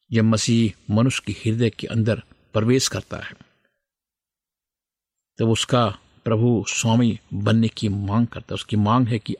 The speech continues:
आपका शरीर पूर्णतः उसी के अधीन रहे।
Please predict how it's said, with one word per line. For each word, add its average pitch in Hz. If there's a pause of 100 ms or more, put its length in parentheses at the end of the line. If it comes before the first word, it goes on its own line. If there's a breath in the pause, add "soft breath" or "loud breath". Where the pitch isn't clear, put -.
(140)
आपका - (480 soft breath)
शरीर 120 (180)
पूर्णतः 139 (760)
उसी 196
के 170
अधीन 107
रहे। -